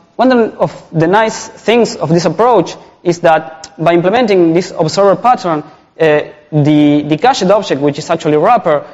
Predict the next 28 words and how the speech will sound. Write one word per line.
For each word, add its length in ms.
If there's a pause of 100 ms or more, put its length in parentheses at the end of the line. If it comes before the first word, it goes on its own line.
(240)
is 120
dependent 580 (180)
on 140
the 100
object 440
that 140
is 160
caching. 500 (280)
So 580
when 160
this 120
object 280
changes, 520 (400)
the, 540
the 160
caching 300
object 240
knows 260
that, 580
and 140
it 80
can, 360
you 100
know, 120
flush 380
the 180
display 400
list 340